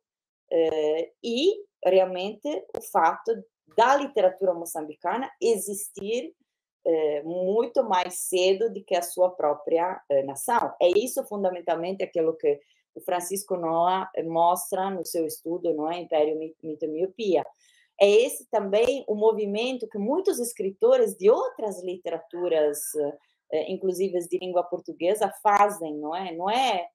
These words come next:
não é a nação que traz, eh, a definição, eh, do mundo literário, do sistema literário. Claro que você vai buscar no sistema do Antônio Cândido, não é, a sua definição de literatura moçambicana.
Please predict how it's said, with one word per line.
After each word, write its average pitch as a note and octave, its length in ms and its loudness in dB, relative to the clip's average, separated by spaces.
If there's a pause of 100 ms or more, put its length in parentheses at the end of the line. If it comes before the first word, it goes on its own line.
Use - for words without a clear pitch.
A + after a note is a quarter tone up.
(160)
não G3+ 80 0
é C4 120 6
a B3+ 40 6
nação B3+ 800 2
que G#3 220 2
traz, G#3 440 6 (580)
eh, D#3+ 500 2
a - 80 0
definição, F#3+ 1080 -2 (120)
eh, C#3+ 420 -2 (500)
do A3 100 2
mundo G3+ 360 2
literário, F3+ 600 2
do - 60 -16
sistema - 480 -6
literário. C#3+ 560 -8
Claro D#4 340 2
que F#4 80 -10
você C4+ 240 2
vai B3+ 280 4
buscar A#3 520 0
no G#3 120 -8
sistema F#3 500 -6
do E3+ 80 -4
Antônio E3 440 -2
Cândido, G#3 640 -2
não D#3 120 -4
é, G#3 140 -4
a G3+ 40 -4
sua G#3 220 2
definição G3+ 680 -2
de F#3 60 -6
literatura F3 440 -4
moçambicana. E3+ 720 -8